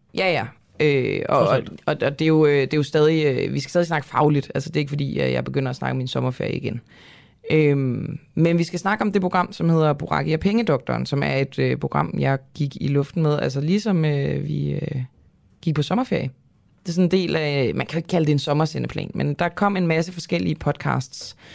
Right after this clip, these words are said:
Speaker 1: og det her program var så en af dem. Og, øhm, det går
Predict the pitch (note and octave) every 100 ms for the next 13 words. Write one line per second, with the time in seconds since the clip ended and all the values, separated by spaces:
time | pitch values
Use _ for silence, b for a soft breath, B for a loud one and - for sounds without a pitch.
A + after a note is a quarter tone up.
0 | B B B B B _ _ - F3 G3
1 | D#3 D#3 D3 D3 D#3+ E3+ C3 B2+ C3 C3
2 | - C#3+ C#3 C#3+ C3+ B2+ B2 B2+ - _
3 | _ _ _ - _ _ - F#3+ -